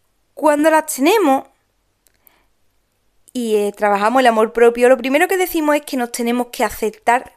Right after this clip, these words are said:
tal cual somos. Y vale, sí, es una realidad, aceptarte tal cual eres, quererte tal cual eres. Pero si hay partes de ti que no te gustan, ¿por qué no vas a cambiarlas?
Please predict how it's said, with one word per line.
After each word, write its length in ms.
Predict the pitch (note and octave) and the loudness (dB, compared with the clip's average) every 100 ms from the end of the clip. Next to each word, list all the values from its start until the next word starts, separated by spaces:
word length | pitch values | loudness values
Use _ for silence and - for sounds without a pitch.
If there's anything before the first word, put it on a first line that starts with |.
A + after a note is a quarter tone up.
| - | -4
tal 280 | A3 G#3 G#3+ | -2 0 -2
cual 340 | A3+ G#3 G3+ | 0 0 -2
somos. 380 | - - F#3+ - _ _ _ _ _ _ _ _ - - _ _ _ - A#4 | -8 -8 -8 -12 _ _ _ _ _ _ _ _ -20 -20 _ _ _ -18 -10
Y 280 | G#3 G3+ | -8 -2
vale, 400 | G3+ A3 - - _ _ _ _ - | 0 0 -2 -14 _ _ _ _ -20
sí, 520 | - D4 E4+ G#4 _ _ _ _ _ | -6 0 0 -2 _ _ _ _ _
es 120 | A3 | -10
una 300 | A3 D4+ G4 | -2 2 2
realidad, 500 | F#4+ F4+ A3+ A#3 F3 - - | 2 2 2 0 -2 -4 -8
aceptarte 640 | B3 B3+ A#3 C#4+ D4+ F4+ | -2 0 2 0 0 -2
tal 440 | F4+ - B3+ A#3+ A#3+ | -2 -2 0 0 0
cual 240 | A#3 G#3 | 0 0
eres, 220 | G3 G#3 | -2 -4
quererte 480 | - A3+ C4+ D4 E4+ | 0 2 2 0 -4
tal 320 | E4+ A3 A3 | -2 -2 -2
cual 260 | - A3+ G3+ | 0 0 0
eres. 240 | F#3+ - - _ _ - - - | -4 -8 -14 _ _ -20 -20 -4
Pero 200 | C4+ C4 | 0 2
si 180 | B3+ D4 | 0 2
hay 80 | F#4 | 2
partes 640 | G4 A#4 A4 F#4+ D#4+ B3 | 4 2 2 0 0 0
de 160 | B3 A#3 | 2 2
ti 460 | A#3 C#4+ D4 - _ _ _ _ _ | 0 -2 -2 -6 _ _ _ _ _
que 120 | - | 0
no 140 | A#3 D4 | 2 2
te 140 | G4 | 2
gustan, 560 | D4 C4+ B3 B3 A#3+ D4 _ _ _ - | 0 -2 0 0 0 -4 _ _ _ 0
¿por 260 | C#4+ C4 | 2 2
qué 200 | - C#4+ | 0 0
no 100 | E4 | 2
vas 160 | D#4+ D4+ | 2 0
a 80 | C#4+ | 0
cambiarlas? 580 | C4 A#3+ A3 G3+ G3 | 0 0 0 0 -4